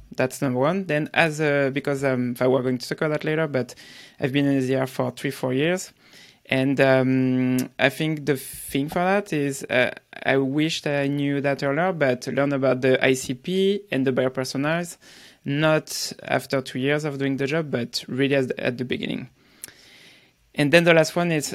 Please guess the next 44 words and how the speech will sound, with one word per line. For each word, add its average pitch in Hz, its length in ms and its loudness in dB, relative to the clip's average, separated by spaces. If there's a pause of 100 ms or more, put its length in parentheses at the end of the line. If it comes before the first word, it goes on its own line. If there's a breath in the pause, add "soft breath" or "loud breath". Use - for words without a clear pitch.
as 139 140 4
a 147 40 -2
manager. 143 720 2
I 139 140 4
think, 156 340 -2
um, 139 440 4
something 151 340 0
I 147 60 2
didn't 139 300 2
do 139 600 0 (540 loud breath)
quick 160 200 0
enough, 170 460 -2
uh, 127 220 4
it's 123 260 -2
looking 135 240 -4
for 127 160 -4
mentors, - 560 -8 (160)
uh, - 220 -6
because, 127 560 -2
um, - 440 -6
I 123 80 0
think 151 220 -4
you 151 60 0
have 131 140 -2
a 135 40 0
lot 147 220 2
of 147 260 -2 (720 loud breath)
good 190 160 8
resources 170 1000 -2
for 135 460 0
S 139 140 2
D 143 120 -2
Rs 139 160 -2
online 139 360 0
or 127 60 -2
for - 120 -8
prospecting 147 500 -4
or 135 60 -4
for 135 160 -2
A's, 160 460 0
but, 131 280 0
uh, 127 220 0
for 123 560 0
leadership, 147 640 -2